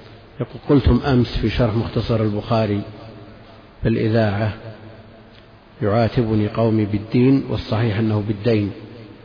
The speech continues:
وجاء تنبيه آخر في الأسبوع الماضي، وليس المراد أمس،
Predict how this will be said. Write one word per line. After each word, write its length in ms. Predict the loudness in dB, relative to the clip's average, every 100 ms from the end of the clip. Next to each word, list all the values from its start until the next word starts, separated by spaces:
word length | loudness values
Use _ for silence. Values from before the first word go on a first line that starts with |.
| -20 -20 -20 -20 -20 -20 -20 -20 -20 -20 -20 -20 -20 -20 -10
وجاء 760 | -8 -6 -6 -6 -4 0 0 0
تنبيه 600 | 0 2 2 0 0 -2
آخر 240 | -2 -6
في 100 | -4
الأسبوع 340 | -6 -6 -6 -4
الماضي، 520 | -4 -4 -4 -4 -6 -12 -20 -20 -20 -20 -20 -20 -20 -20 -20 -20 -20 -20 -10
وليس 800 | -6 -4 -4 -2 -2 0 0 2
المراد 320 | 2 2 0
أمس، 480 | 0 0 0 -8 -6